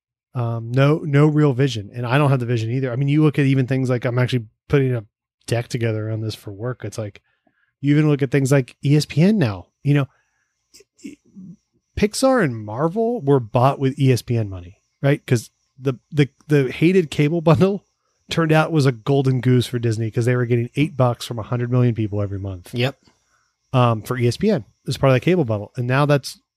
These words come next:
Speaker 1: taken a nosedive. They've not made up those subs with E S P N Plus. And now it's a l-, loser for Disney. E S P N's losing money 'cause they have to spend so much money on live rights for, to be viable and blah, blah, keep saying blah, blah, blah. Sorry.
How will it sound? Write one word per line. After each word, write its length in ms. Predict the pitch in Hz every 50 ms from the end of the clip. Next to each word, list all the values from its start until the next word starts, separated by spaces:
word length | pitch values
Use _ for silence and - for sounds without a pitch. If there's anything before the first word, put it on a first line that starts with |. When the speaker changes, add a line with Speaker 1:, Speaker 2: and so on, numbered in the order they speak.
| _ _ _ _ _ _ _ _ _ _ _ _ _ _ _ _ -
Speaker 1:
taken 240 | - 143 127 139 135
a 60 | 123
nosedive. 640 | 117 127 160 185 175 - 123 107 104 107 123 127 - _ _ _ _ _ _ _ _
They've 160 | - 135 131 117
not 240 | 120 127 143 165
made 140 | 156 139 131
up 140 | 131 127 120
those 180 | - 127 113 -
subs 240 | - 131 127 117
with 100 | 113 113 117
E 80 | 117
S 100 | 117 110
P 120 | - - 113
N 100 | 110 113
Plus. 380 | 110 156 170 165 156 - - _ _ _ _ _ _ _ _ _ _ _ _ -
And 420 | - 143 143 135 131 131 127 123 120
now 540 | 127 135 156 180 175 160 147 147 147 - _ _ _ -
it's 220 | - 139 - -
a 40 | 143
l-, 240 | 131 120 123 127 _ -
loser 440 | 131 127 135 170 214 208 254 190 127
for 140 | - 120
Disney. 380 | 107 101 98 92 95 101 107 110
E 40 | 123
S 80 | 127
P 100 | - -
N's 140 | 139 127 117
losing 380 | 113 120 123 135 135 135 131 120
money 240 | 117 135 165 175 127
'cause 120 | 107 107
they 60 | - 120
have 60 | 107
to 40 | 104
spend 220 | - - 117 107
so 140 | - - 143
much 180 | 139 143 135 -
money 160 | 131 123 117
on 220 | 107 101 98 101 _ _ _ _ _ _ -
live 300 | - 131 123 113 110 107
rights 400 | 120 135 143 143 143 139 135 -
for, 280 | - - - 117 110 104
to 160 | - - 117
be 140 | 107 110 107
viable 520 | 98 110 113 117 123 127 120 127 123 123
and 80 | 120 104
blah, 120 | 110 110
blah, 120 | 110 110 107 107 _ _ _ _ _ _ _ _ _ _
keep 120 | - 110
saying 160 | 98 113 101
blah, 120 | 92 95 90
blah, 100 | 92 90
blah. 200 | 87 92 90 85
Sorry. 220 | - - 95 92